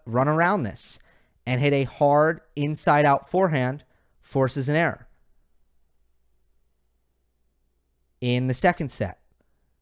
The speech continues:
Tsitsipas hits this second serve cross court. Felix hits a clean winner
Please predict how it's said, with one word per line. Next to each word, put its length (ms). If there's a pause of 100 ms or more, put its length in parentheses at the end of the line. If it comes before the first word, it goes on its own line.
(920)
Tsitsipas 560
hits 340
this 280
second 360
serve 420 (140)
cross 360
court. 300 (1300)
Felix 380
hits 160
a 40
clean 340
winner 340